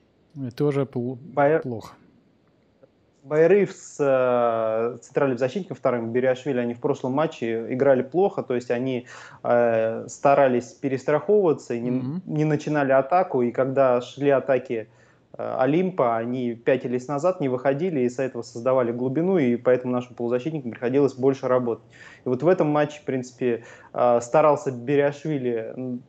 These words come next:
Speaker 2: больше выдвигаться вперёд, а Байреев сыграл своей, по-моему, с этой,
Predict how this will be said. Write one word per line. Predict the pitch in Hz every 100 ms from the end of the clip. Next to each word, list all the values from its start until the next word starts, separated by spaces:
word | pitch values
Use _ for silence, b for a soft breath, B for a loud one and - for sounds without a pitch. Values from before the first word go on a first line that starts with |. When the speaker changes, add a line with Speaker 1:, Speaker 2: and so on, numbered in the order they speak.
| _ -
Speaker 2:
больше | 147 151 - 123 113 117 107 -
выдвигаться | 127 135 135 147 151 151
вперёд, | - 170 214 247 135
а | 127 123
Байреев | 120 131 147 160 -
сыграл | 120 123 127
своей, | - 120 120
по-моему, | 117 113 113
с | - - - -
этой, | 107 107